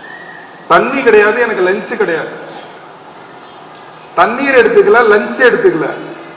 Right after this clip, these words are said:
கண்டினியூஸ் வீடியோ ரன்னிங். மக்களை மட்டும் என்ன தெரியுமா சொன்னேன்?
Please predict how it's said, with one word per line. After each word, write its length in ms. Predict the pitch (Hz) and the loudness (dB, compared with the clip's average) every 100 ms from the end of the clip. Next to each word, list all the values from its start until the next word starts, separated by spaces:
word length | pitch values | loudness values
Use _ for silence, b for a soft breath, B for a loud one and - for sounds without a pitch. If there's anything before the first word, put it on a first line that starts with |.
| - | 0
கண்டினியூஸ் 640 | 226 - 269 277 269 - | 0 2 -2 0 0 0
வீடியோ 260 | 226 233 240 | -4 -2 2
ரன்னிங். 560 | 220 202 208 190 - - - - | 2 2 0 -4 -8 -14 -16 -4
மக்களை 480 | 175 277 - 269 240 | 0 0 2 0 2
மட்டும் 280 | 233 233 | 2 2
என்ன 40 | 226 | 2
தெரியுமா 280 | 214 202 196 | 0 0 -2
சொன்னேன்? 420 | 190 185 202 | -2 0 0